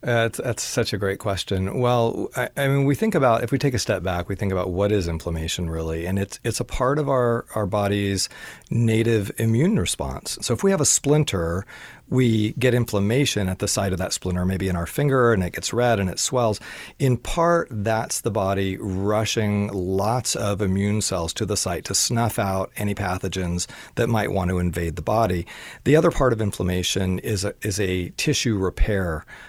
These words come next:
function. So i-, in essence, where the body's immune system is anticipating there could be some damage, and how can we rush repair factors to the site? Now,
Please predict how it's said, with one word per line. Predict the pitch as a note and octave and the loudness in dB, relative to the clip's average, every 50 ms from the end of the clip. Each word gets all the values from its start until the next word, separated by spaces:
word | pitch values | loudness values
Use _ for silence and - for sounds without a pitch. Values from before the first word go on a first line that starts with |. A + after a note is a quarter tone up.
| - | -18
function. | - - F#2 E2+ D2+ - - - - - | -6 -2 -2 -2 -2 -2 -6 -8 -8 -6
So | - - - F2+ F2+ F2 F2 - - | -4 -2 -2 0 -2 -2 -6 -6 -6
i-, | A2+ B2 | -6 -4
in | - - A#2+ G#2+ G#2 | -2 -2 -2 -2 0
essence, | G2 G2+ G#2+ G2+ - G#2 F#2+ F2+ - - - - - - - - | 0 0 0 0 0 0 -2 -2 -4 -6 -8 -8 -18 -18 -12 -6
where | G#2 G#2+ A2+ A2 G#2 G#2 G2+ G2 G2 F#2+ F#2+ - - | -2 0 2 2 4 4 4 2 2 0 0 -2 -4
the | G#2+ A2+ G2+ | -2 -2 0
body's | F2+ A2 A2 A2 A2 F#2+ | 2 2 2 2 2 2
immune | G#2 G#2+ G#2+ G#2+ G#2 | 2 0 0 0 0
system | - - G2 - - G#2 F#2+ | -2 -2 -4 -4 -2 -2 -2
is | F2+ E2+ | 0 -2
anticipating | F#2 F2 - - F3+ E3 - D3+ - B2 A#2 A2 G#2+ G#2 | -2 -4 -2 -2 -2 0 0 0 0 0 0 2 2 0
there | F#2+ F2+ | 0 -2
could | - A2 F2+ | -2 -4 -4
be | F#2 | -4
some | F#2 - F#2 F2+ F2 | -4 -2 -2 -2 -2
damage, | - G2+ G2+ G2+ G2 F#2+ F#2 F2 E2 - - - - - - - - | -2 -2 -2 0 0 0 -2 -2 -4 -6 -12 -16 -18 -18 -18 -8 -4
and | A2 A2 G2+ F#2 | -2 -2 0 0
how | F2+ G#2+ A#2 B2 | 0 2 0 0
can | - - A2+ A2 G#2 | 0 0 0 0 2
we | G2+ G2+ | 0 0
rush | G2 F#2 G2 F#2+ F#2 F2+ - - | 0 0 0 0 0 0 -2 -4
repair | F2+ - - G2+ F#2+ F2 | -6 -4 -4 -4 -4 -2
factors | - G2 E2+ D#2+ - - D#2 - - | -2 -4 -6 -6 -6 -8 -10 -10 -8
to | - | -8
the | D#2+ D#2+ | -6 -6
site? | - - F2+ D#2+ C#2+ - - | -4 -4 -4 -6 -6 -6 -6
Now, | G2 F#2+ F#2 F2 | -4 -4 -4 -6